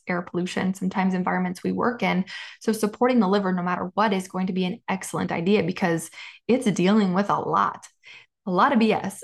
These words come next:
And if we can just give it a little bit of love so that it can handle the workload, it's going to be very happy. So I would support the liver no matter what, but especially with the P M S symptoms.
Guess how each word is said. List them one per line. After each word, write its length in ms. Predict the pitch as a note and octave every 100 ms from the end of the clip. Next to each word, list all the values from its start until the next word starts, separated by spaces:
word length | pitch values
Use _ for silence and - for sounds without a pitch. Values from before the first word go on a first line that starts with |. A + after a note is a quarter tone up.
| -
And 420 | G3+ G3+ A3+ -
if 160 | - A#3+
we 140 | A#3
can 160 | A#3+ A3
just 240 | A3 G#3
give 160 | G3 A3
it 140 | G#3 -
a 60 |
little 400 | G3 G3+ A#3+ C4+
bit 160 | A#3+ A#3
of 160 | A3 G3
love 400 | E3+ A3 A#3+ A#3+
so 120 | G#3+
that 140 | F3+
it 120 | F3+
can 120 | F#3 F#3
handle 500 | - G3 G3 G3+ F#3+
the 260 | F#3 F3 E3+
workload, 600 | F3+ F#3 - A3+ B3 D#4 - - - - -
it's 160 | G#3
going 240 | - G3+ F#3+
to 60 |
be 140 | F3+ F3
very 280 | F3+ E3+
happy. 640 | F3+ - F3 - - - - _ _ _ _ _ _ _ _ -
So 360 | - G3+ F#3
I 80 | -
would 160 | F#3+ G3
support 320 | F#3 - F3+
the 100 | F#3+
liver 340 | F#3 F#3 F#3 -
no 100 | F#3
matter 240 | F#3 -
what, 240 | F3+ G3 -
but 100 | F#3
especially 540 | - - F#3+ - G3
with 280 | F3+ - F#3
the 80 | A3+
P 180 | -
M 100 | F#3
S 180 | F#3 F#3+
symptoms. 540 | G3 F#3+ - F#3 -